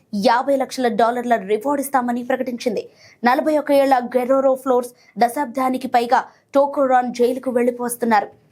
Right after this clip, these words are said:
గార్డుకు లంచమిచ్చి రెండు వేల పన్నెండులో జైలు నుంచి తప్పించుకున్నారు. ఆ తర్వాత రెండు వేల పదమూడులో తిరిగి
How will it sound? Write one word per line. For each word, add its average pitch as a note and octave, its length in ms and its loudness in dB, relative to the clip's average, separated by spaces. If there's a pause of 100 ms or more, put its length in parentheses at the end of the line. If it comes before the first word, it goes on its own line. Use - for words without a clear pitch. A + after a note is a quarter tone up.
(280)
గార్డుకు B3+ 380 0
లంచమిచ్చి B3 800 -2 (220)
రెండు D#4 180 2
వేల E4+ 160 2 (140)
పన్నెండులో C4+ 460 2 (120)
జైలు C#4+ 220 0
నుంచి C#4 320 -2
తప్పించుకున్నారు. C4 680 -2 (240)
ఆ A3+ 120 4
తర్వాత A#3+ 440 -2 (440)
రెండు C4 200 2
వేల C4 160 2
పదమూడులో B3 600 0
తిరిగి A#3 320 -4